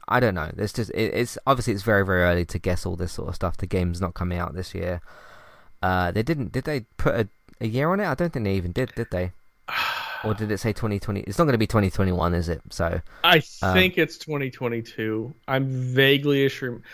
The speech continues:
Speaker 2: unless I'm thinking of something else that was also March twenty twenty-two, so.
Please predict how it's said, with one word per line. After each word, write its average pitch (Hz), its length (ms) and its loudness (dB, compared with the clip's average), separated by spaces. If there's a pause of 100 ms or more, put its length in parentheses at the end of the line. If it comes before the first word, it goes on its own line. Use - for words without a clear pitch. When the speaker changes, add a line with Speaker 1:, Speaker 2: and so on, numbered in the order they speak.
(220)
Speaker 2:
unless 180 180 6
I'm 190 140 2
thinking 180 200 0
of 151 60 -4
something 147 340 -4
else 127 380 -2
that 127 140 0
was 120 160 -4
also 117 340 0
March 123 360 0
twenty 123 260 0
twenty-two, 127 580 2
so. 107 400 2